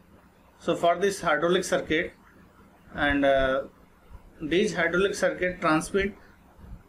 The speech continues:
and control power from the, from a mechanical input to a mechanical output by means of a liquid. Here the power is transmitted from one place to any other place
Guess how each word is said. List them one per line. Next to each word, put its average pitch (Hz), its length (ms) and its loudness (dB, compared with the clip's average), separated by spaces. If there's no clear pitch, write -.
and 165 200 0
control 175 460 2
power 147 480 2
from 165 340 2
the, 156 560 2
from 156 340 0
a 151 340 2
mechanical 165 600 0
input 190 400 0
to 175 220 4
a 247 240 2
mechanical 165 720 0
output 143 500 2
by 151 220 2
means 175 340 2
of 170 240 2
a 247 180 0
liquid. 156 520 0
Here 202 280 2
the 214 140 0
power 180 280 2
is 185 160 -4
transmitted 170 640 0
from 165 500 -2
one 185 240 2
place 185 260 0
to 185 160 2
any 196 340 2
other 170 240 2
place 185 400 0